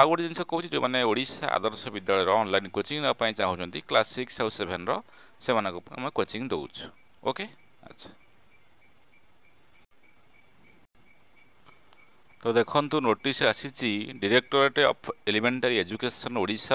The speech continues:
ଭୁବନେଶ୍ୱର ତରଫରୁ। ଦେଖନ୍ତୁ,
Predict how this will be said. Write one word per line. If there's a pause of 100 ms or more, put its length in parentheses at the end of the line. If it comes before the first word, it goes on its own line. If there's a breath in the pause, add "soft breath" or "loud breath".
ଭୁବନେଶ୍ୱର
ତରଫରୁ। (2000)
ଦେଖନ୍ତୁ,